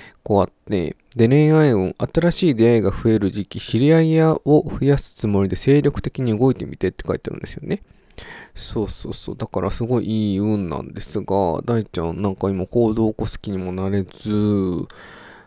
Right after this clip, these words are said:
なんだろうね。多分そういう時期なんだと思うんですよね、私。ほうほうほう。ほんと十月、今年の、あ、そう、ほんとtwenty twenty-oneの十月から上がってっ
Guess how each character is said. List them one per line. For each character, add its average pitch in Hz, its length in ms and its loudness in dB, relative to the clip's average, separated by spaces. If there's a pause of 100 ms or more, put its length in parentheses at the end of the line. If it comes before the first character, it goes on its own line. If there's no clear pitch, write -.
(360)
な 143 180 4
ん 127 80 0
だ 98 80 0
ろ 87 140 -6
う - 60 -8
ね。 95 220 0 (2000)
多 180 140 2
分 117 240 2
そ 165 260 0
う 175 40 4
い 175 60 2
う 160 440 4
時 160 160 -4
期 147 120 0
な 101 140 2
ん 82 60 -4
だ 76 80 -2
と - 140 -2
思 110 200 0
う 110 40 0
ん 90 40 -2
で 69 80 -6
す - 140 -10
よ 82 100 -8
ね、 82 120 -6
私。 - 520 -12 (720)
ほ 113 180 4
う - 20 2
ほ - 280 -4
う - 40 -14
ほ - 200 -6
う。 - 40 -20 (340)
ほ 165 120 0
ん 160 40 -6
と 151 180 2
十 185 300 4
月、 185 260 0
今 - 140 -2
年 190 300 -2
の、 196 240 0
あ、 - 160 0 (760)
そ 135 120 -2
う、 - 20 -4
ほ 135 120 -2
ん 123 40 -6
と 127 100 -2
twenty 151 540 -2
twenty-one 147 840 0
の 123 360 0 (1120)
十 131 220 4
月 131 320 -4
か 117 160 -4
ら 98 120 0
上 104 80 -4
が 107 80 4
っ 110 60 0
て - 260 -6
っ 127 40 -2